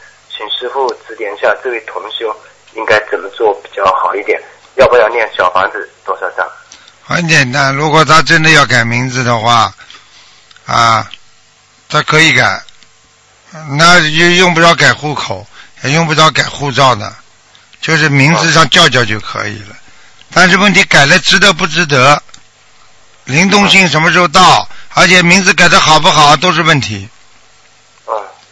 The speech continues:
Speaker 2: 对不对啊？啊，
Speaker 1: 嗯。
Speaker 2: 就是这样。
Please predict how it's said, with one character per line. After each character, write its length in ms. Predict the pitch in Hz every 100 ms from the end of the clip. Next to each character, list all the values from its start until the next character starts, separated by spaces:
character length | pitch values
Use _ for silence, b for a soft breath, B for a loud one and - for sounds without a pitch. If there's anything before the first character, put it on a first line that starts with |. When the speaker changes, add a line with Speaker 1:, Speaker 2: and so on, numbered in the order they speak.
| _ -
Speaker 2:
对 80 | 127
不 80 | 127
对 160 | 147
啊？ 340 | 147 143 139 - - - - -
啊， 280 | 101 95 90
Speaker 1:
嗯。 180 | 110 104 - -
Speaker 2:
就 160 | 110
是 160 | 101 101
这 80 | 101
样。 220 | 92